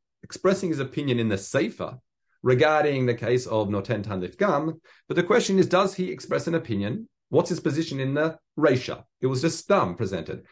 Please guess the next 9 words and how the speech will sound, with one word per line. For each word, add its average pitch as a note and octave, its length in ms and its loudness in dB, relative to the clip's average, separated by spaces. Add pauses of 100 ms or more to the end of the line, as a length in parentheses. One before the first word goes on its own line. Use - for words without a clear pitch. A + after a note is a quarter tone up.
(120)
Now, A#2+ 120 4
again, C#3 280 6
the G2+ 100 2
case F3+ 280 2
in C#3+ 60 -4
the C3 100 0
Reisha D3 360 2
is B2 300 -2
where D3+ 500 2